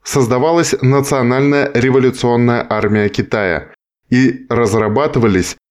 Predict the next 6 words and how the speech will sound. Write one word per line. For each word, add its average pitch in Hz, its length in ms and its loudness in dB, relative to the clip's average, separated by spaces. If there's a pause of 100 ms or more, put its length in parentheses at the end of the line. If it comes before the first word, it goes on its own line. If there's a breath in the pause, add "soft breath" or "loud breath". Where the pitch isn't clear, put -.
(180)
планы 151 480 0
важнейших 131 760 0
операций 123 800 -2 (200)
Северного 110 720 0
похода 110 580 -2
армии 131 680 0